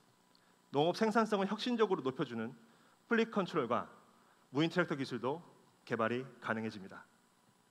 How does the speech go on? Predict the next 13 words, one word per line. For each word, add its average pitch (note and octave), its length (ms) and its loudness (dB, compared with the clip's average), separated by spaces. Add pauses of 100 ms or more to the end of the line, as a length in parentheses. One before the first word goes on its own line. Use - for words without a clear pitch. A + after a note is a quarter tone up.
(2500)
이러한 G3 240 10
저희의 E3 300 4
기술 F3 260 -2
플랫폼들은 D#3+ 720 0 (300)
제조사에게 C#3 640 2 (320)
첨단 A3 400 2
트랙터 G3+ 240 -2
개발에 C#3 340 4
대한 C3 240 0
부담을 A#2 420 -2 (220)
혁신적으로 F#3+ 640 0
줄여주며 A2 480 -6 (1500)
마침내 C#3+ 540 -2